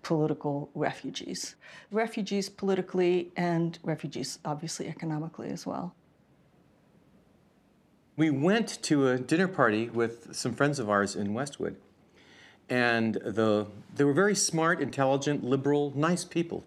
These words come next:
Speaker 1: There was this funny conversation that was happening about one of these articles in, in the L A Times that they periodically would publish, you know, with the latest results from some census and showing a map with the brown spots and the white spots and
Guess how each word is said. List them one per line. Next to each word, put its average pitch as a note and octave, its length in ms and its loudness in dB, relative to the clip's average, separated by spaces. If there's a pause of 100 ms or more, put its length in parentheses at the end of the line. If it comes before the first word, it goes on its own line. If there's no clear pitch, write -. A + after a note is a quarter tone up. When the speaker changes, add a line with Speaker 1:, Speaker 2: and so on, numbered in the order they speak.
(100)
Speaker 1:
There F3 120 0
was F3 180 0
this F3+ 160 -4
funny F#3+ 300 0
conversation F#3 680 -2
that D#3+ 80 -4
was - 140 -4
happening E3+ 480 0
about D#3+ 360 2 (580)
one F3+ 140 0
of E3+ 80 2
these D#3 200 -2
articles E3 520 -2
in, F3 180 -6
in E3+ 140 -2
the D#3+ 100 -2
L D#3 160 -2
A D#3 80 -4
Times E3 480 -4
that - 80 -12
they D#3+ 100 -4
periodically D#3+ 720 0
would D3 180 -2
publish, D#3+ 460 0
you E3 80 2
know, D3+ 160 4
with D3+ 200 0
the D#3+ 60 0
latest D#3+ 440 2
results E3 400 0
from E3 160 -4
some D3+ 220 -2
census E3 580 0
and E3+ 200 -4
showing F3 360 2
a D#3+ 40 2
map D#3 460 4
with D#3 140 -2
the - 40 2
brown E3 380 6
spots D3+ 480 2
and D#3 80 4
the D3 60 2
white E3 280 6
spots D#3 440 2
and D#3+ 160 -4